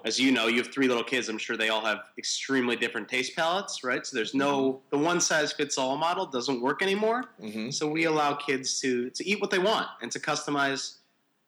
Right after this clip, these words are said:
Speaker 1: you know, their lunches because that's something that they do every single day, and they don't have the ability to do that in a normal, normal situation.
Speaker 2: Nice.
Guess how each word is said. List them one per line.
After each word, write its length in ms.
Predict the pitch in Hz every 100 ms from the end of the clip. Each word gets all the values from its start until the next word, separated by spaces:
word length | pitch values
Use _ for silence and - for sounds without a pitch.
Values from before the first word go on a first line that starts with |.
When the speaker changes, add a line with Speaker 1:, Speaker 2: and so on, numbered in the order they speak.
| _ _ _ -
Speaker 1:
you 80 |
know, 100 | 143
their 140 | 143 143
lunches 420 | 147 202 123 107
because 300 | - 123 117
that's 200 | 135 135
something 280 | 135 131 131
that 160 | 127
they 80 | 123
do 160 | 117 120
every 160 | 120 123
single 240 | 135 123
day, 460 | 113 92 95 127 139
and 200 | 117 113
they 20 |
don't 140 | 135 147
have 140 | 160
the 80 | 160
ability 480 | 143 127 170 139 98
to 60 | 95
do 80 |
that 260 | 101 101 107
in 100 | 110
a 60 | 107
normal, 440 | 110 113 110 110 _ _ _ _ _
normal 240 | 131 127 127
situation. 540 | 143 127 165 - - - _ _ _ _ - - _
Speaker 2:
Nice. 400 | 104 90 - -